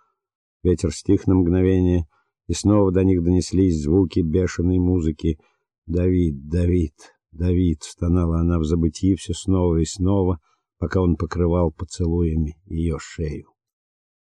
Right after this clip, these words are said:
«Давид», так же исступленно повторял ее имя.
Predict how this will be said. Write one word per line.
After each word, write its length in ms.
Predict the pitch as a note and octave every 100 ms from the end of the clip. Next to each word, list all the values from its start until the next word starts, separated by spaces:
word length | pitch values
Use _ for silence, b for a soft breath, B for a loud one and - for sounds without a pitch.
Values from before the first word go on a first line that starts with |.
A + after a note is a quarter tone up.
| _
«Давид», 480 | D#2 F2+ G2 A2 - - - _ _ _ _ _ _ _ _
так 240 | F#2 E2+
же 200 | D2+ E2
исступленно 960 | D#2+ - - - D#2+ F2 F2 E2 D2+ D2+
повторял 580 | - - - D#2 D2+ C#2+
ее 360 | D2 D#2 D2
имя. 380 | D2 C#2+ C#2 C2